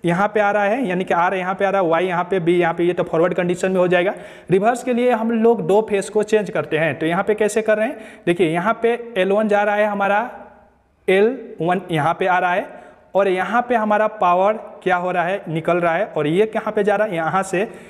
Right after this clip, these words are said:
यहाँ पे आ जा रहा है। यानी कि जो पहले blue face था हमारा, B face था, वो अब R face बन रहा है।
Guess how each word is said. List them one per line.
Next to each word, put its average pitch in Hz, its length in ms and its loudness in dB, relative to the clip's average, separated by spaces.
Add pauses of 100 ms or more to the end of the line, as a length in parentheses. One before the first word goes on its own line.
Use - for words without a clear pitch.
(160)
यहाँ 151 240 2
पे 170 140 -2
आ 143 140 2
जा 143 160 0
रहा 139 140 2
है। 127 180 -2
यानी 170 180 -2
कि 208 120 2
जो 202 180 2
पहले 220 340 2 (460)
blue 180 240 4 (100)
face 214 300 0
था 190 60 0
हमारा, 170 340 2
B 180 220 0
face 196 240 -2
था, 170 180 0
वो 202 220 2
अब 190 360 0
R 151 180 2
face 156 280 -2
बन 135 180 -2
रहा 131 260 0
है। 131 140 0